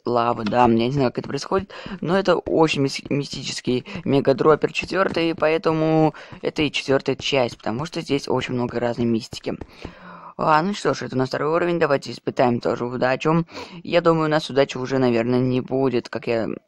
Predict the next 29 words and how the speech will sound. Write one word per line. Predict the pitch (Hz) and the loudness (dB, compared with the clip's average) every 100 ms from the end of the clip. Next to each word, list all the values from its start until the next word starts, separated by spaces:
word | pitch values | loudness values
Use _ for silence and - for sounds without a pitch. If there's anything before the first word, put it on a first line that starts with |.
| _ | _
чувствую. | - 113 110 123 147 - _ _ _ _ _ _ _ _ - - - 185 | -10 -8 -2 0 0 -4 _ _ _ _ _ _ _ _ -16 -14 -18 -6
Ну, | 165 220 254 240 - - | 2 6 6 4 -4 -2
конечно, | 175 220 240 - 143 | 2 2 2 -2 -4
друзья, | 131 143 156 127 | -2 0 0 0
что | - - 156 | -2 -2 0
мы | 151 | 2
мо-, | 143 104 | 2 2
могли | - - 147 143 139 | -2 -2 -2 0 0
ожидать? | 139 151 139 - | 2 2 2 2
Удача | 87 101 143 185 180 180 - - - | -4 2 2 2 0 -2 -4 -14 -8
не | 135 | -6
всегда | 143 123 123 139 143 | -4 0 4 6 6
всех | 127 - 123 120 113 - | 2 -4 0 0 0 -6
приветствует. | 123 127 135 - 107 107 | -4 -2 -2 -2 -6 -2
То | 147 | -2
есть, | 170 - - - | -2 -8 -10 0
один | 127 | 2
раз | 123 | 2
повезло, | 123 120 131 180 | 0 0 2 2
вот | 160 160 | 2 0
и | - | -2
хватит. | - 135 151 147 - - | -8 0 2 2 -2 -6
Ну, | 160 170 - - 190 | -4 -6 -10 -14 0
ладно, | 165 147 123 | 4 4 4
давайте | 131 131 | 2 -2
попытаемся | - - 139 135 135 | -6 -2 0 0 -4
еще | 131 135 | -2 -2
раз | 123 | -2
пройти. | - 113 - 135 190 | -4 -6 -4 2 2